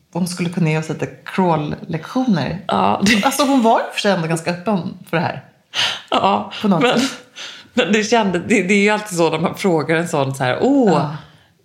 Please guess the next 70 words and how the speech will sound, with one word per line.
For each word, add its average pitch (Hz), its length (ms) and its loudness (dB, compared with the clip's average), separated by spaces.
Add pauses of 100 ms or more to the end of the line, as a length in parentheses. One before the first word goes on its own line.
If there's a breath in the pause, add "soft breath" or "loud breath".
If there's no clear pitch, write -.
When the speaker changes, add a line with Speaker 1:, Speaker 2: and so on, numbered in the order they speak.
(160)
Speaker 2:
det 170 220 -6
är 101 40 -2
lite 175 460 -2
Speaker 1:
Ja, 170 160 0
lite, 175 180 2
Speaker 2:
pinsamt." 190 380 0
Speaker 1:
lite 196 120 6
Speaker 2:
Vi 220 60 4
var 196 200 4
lite 196 360 2
Speaker 1:
Nej, 262 100 4
men 277 160 2
vi 170 100 0
Speaker 2:
pinsamma. 156 260 -2
Speaker 1:
snackade 196 280 2
Speaker 2:
Men 269 100 4
hon 285 120 4
Speaker 1:
ju 214 60 2
Speaker 2:
tog 320 160 4
Speaker 1:
en 247 80 -4
Speaker 2:
det 214 100 2
så 175 120 0
bra. 190 140 2
Speaker 1:
Ja, 190 100 4
hon 214 100 0
tog 202 80 0
det - 20 0
så 185 80 -4
bra. 165 160 2
Det, 220 220 -2
jag, 214 120 2 (100)
det, 220 60 -4
det 202 220 2
roligaste 208 400 2
är 147 40 0
då 143 260 0
när 165 100 0
du 160 160 -2
och 156 60 0
jag 143 220 2 (280)
liksom - 200 -6
spånar 165 400 0
loss - 360 -2
i 143 100 0
hur 143 60 0
det 147 60 -2
här 131 80 0
ska 139 100 -8
gå 151 80 -6
till. 170 400 -2
För - 60 -12
då 160 120 0
snackar 170 240 -4
vi 143 80 -2
om 139 60 0
att 139 100 -4
vi 151 60 -4
ska 135 120 -8
träffas 143 460 -6
och 139 60 -8
kanske - 300 2
bara 165 220 2 (180)
Speaker 2:
<laughs> - 160 -18
Speaker 1:
prata 190 240 0
lite 165 280 0
så - 100 -4
här - 80 2
allmänt 175 540 0
om 139 200 0
liksom, 127 440 -4